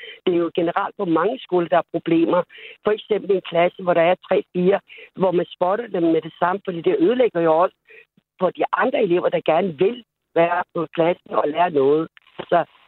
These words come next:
det kommer meget bredt frem, men det er et kæmpe problem, også med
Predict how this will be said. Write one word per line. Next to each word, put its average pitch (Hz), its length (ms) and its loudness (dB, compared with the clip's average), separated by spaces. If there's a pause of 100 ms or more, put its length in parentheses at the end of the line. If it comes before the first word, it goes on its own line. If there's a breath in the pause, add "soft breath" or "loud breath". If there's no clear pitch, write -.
(500 soft breath)
det - 160 -18
kommer 180 180 2
meget 196 320 2 (220)
bredt 208 200 0 (100)
frem, 190 200 0
men 180 280 -2
det 190 160 2
er 220 160 2
et 247 160 -6 (100)
kæmpe 202 340 0
problem, 185 420 2 (440 loud breath)
også 190 300 -6
med 196 180 -2